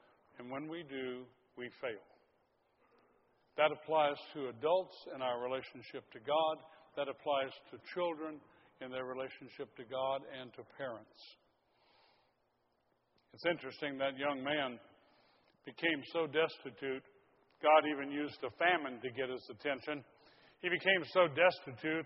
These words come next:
that he went and got a job. Can you imagine? That's probably the last thing in the world he <laughs> wanted was a job. But he went and got a job because he was hungry. Necessity was starting to now take hold of him and get his attention.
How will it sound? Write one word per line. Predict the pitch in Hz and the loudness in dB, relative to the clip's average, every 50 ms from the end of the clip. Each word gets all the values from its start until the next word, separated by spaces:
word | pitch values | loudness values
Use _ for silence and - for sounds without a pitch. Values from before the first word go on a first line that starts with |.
| - - | 0 0
that | 139 120 113 | 0 0 0
he | 135 143 143 139 135 | -2 -2 -2 -2 -2
went | 156 175 165 143 | -2 -4 -4 -4
and | 135 | 2
got | 147 143 139 | 4 4 4
a | 139 131 | 4 0
job. | 117 151 165 160 131 107 101 - - - | -2 2 4 4 4 4 2 -4 -10 -12
Can | - 135 | -10 -8
you | 131 131 135 131 | -6 -4 -4 -4
imagine? | 127 131 135 147 151 - 170 165 - - _ _ _ _ _ _ - - - - _ _ | -2 0 -2 -2 -2 -4 -8 -14 -14 -20 _ _ _ _ _ _ -20 -20 -20 -20 _ _
That's | 160 156 - | 0 0 6
probably | - 185 180 151 135 | 8 8 8 8 8
the | 143 139 135 | 2 2 4
last | 156 180 180 160 - - 190 | 6 6 4 4 2 -2 -2
thing | 180 175 | -2 -2
in | 170 | -2
the | 170 170 | -2 0
world | 165 165 156 135 127 117 | 2 4 4 4 2 0
he | 139 156 147 | -2 -4 -4
<laughs> | 131 147 | -2 0
wanted | 160 147 135 135 123 117 | 0 0 0 0 -4 -6
was | 120 117 113 120 | -8 -10 -12 -14
a | 120 | -8
job. | - 139 143 135 113 113 - - - - - - - - - _ | -4 0 0 0 0 0 -4 -8 -16 -20 -20 -20 -20 -20 -10 _
But | - 156 | -2 -2
he | 175 170 | 0 0
went | 160 185 196 180 | 2 0 0 0
and | 156 | 2
got | 151 156 151 | 2 2 2
a | 143 139 | 2 2
job | 180 202 208 190 143 120 | 2 4 6 4 4 2
because | - 147 139 123 | -2 -4 -6 -4
he | 139 156 | -4 -6
was | 156 151 - - | -8 -8 -4 0
hungry. | 208 202 180 143 113 117 104 - - _ - - - - - _ - | 0 0 0 -2 -6 -8 -12 -14 -16 _ -20 -20 -20 -20 -20 _ -8
Necessity | 156 147 - - - 214 208 185 - - 175 156 135 139 135 | -6 -6 -6 4 8 8 8 8 8 2 -4 -2 -2 -4 -4
was | 123 131 - - - | -4 -6 -8 -6 0
starting | 175 160 160 151 147 143 143 - | 2 4 4 4 0 -4 -6 -10
to | 147 | -8
now | 147 151 156 151 143 139 - - - - - - _ - - | -2 0 2 2 2 2 -2 -8 -18 -20 -20 -20 _ -8 -2
take | 180 175 160 - - - | -2 -2 -2 -4 -8 -4
hold | 175 185 185 175 165 143 | -2 -2 -2 -2 -2 -2
of | 135 123 107 - | -4 -4 -6 -8
him | - 147 120 104 104 101 - _ _ _ _ _ _ _ _ _ _ _ _ _ _ _ _ _ _ _ _ _ | -6 -6 -6 -6 -8 -12 -20 _ _ _ _ _ _ _ _ _ _ _ _ _ _ _ _ _ _ _ _ _
and | 139 135 127 120 | -12 -10 -2 0
get | 151 160 | 2 2
his | 151 135 - - | 2 0 -4 -6
attention. | 127 - - 165 165 147 - - - - | -8 -6 -2 -2 -2 -2 -4 -10 -18 -20